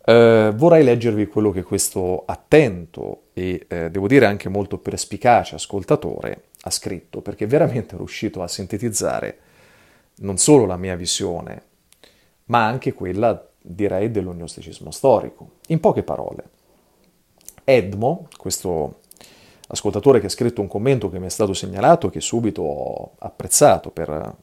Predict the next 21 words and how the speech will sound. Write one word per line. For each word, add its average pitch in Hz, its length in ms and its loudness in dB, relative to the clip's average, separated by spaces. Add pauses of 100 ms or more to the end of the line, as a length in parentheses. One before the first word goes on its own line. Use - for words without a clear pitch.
anche 98 280 -10
per 90 120 -6
la 87 120 -4
capacità 87 460 -10
di 50 360 -14
sintesi, - 680 -8 (760)
scrive: 104 540 2 (880)
Quello 202 240 8
che 135 120 2
non 123 120 -2
capite 113 540 0
di 87 80 -8
ciò 131 220 4
che 107 120 0
Aurum 101 380 4
sostiene 98 840 -8 (380)
è 113 160 2
che 135 120 2
nella 135 220 6
visione 135 420 0
gnostica 95 920 -6